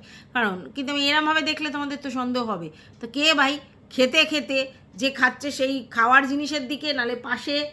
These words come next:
যে দিচ্ছে তার দিকে, বা যে, যা দিচ্ছে সেটার দিকে তাকিয়ে থাকে normally, ওই দিকে তাকায় না। তো এই জায়গাটা কিন্তু যথেষ্ট সন্দেহ আছে।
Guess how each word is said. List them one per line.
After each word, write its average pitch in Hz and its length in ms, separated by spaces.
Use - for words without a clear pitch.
যে 233 160
দিচ্ছে 269 320
তার 247 260
দিকে, 294 400
বা 285 360
যে, 214 200
যা 247 380
দিচ্ছে 285 360
সেটার 254 300
দিকে 233 200
তাকিয়ে 185 300
থাকে 180 180
normally, 190 520
ওই 220 120
দিকে 220 180
তাকায় 202 320
না। 165 100
তো 226 60
এই 240 80
জায়গাটা 269 320
কিন্তু 285 220
যথেষ্ট 233 420
সন্দেহ 214 400
আছে। 196 320